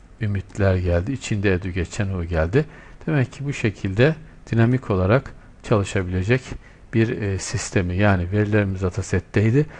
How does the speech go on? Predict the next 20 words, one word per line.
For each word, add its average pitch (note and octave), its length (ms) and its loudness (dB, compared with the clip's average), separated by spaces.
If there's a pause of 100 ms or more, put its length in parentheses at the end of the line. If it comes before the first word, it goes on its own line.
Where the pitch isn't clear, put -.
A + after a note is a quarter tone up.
(200)
Üzerinde G2+ 480 2
filtre'larla G2+ 800 0 (400)
ve, G#2 200 2 (140)
e, F#2 340 -2
tek - 280 -4
change A#2+ 320 0 (220)
olayıyla F#2+ 540 0 (260)
her - 280 4
tıkladığımızda F2+ 1000 -2
burada G#2 320 0
istediğimiz G2+ 720 -2 (400)
müşteri F#2+ 440 -4
listesinin G#2+ 720 -4 (260)
veya F#2 160 -2
telefonun, G2 560 -2
adresin, F#2+ 520 -4
ilinin, G2 380 -4 (480)
e, F#2 220 2
alınmasını G#2 840 -2 (300)
sağlayacağız. - 1000 -2